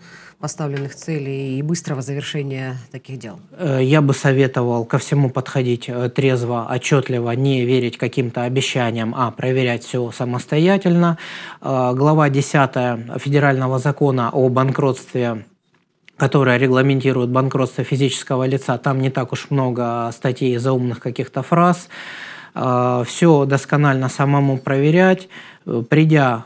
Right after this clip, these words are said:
Speaker 2: э, в офис такой компании, задавать все интересующие вопросы, э, приходить со своими родственниками, не верить пустым обещаниям, э, каким-то, э,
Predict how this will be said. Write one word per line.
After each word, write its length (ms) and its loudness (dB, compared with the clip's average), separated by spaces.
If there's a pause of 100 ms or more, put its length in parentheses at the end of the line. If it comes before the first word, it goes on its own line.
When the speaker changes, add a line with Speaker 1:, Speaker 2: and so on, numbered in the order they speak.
Speaker 2:
э, 40 -10
в 400 0
офис 300 4
такой 340 2
компании, 800 2
задавать 560 4
все 180 0
интересующие 720 0
вопросы, 800 0
э, 300 -4
приходить 420 2
со 100 -2
своими 420 2
родственниками, 880 -2 (440)
не 140 6
верить 300 6
пустым 420 4
обещаниям, 800 4 (220)
э, 460 0
каким-то, 920 2 (200)
э, 500 -4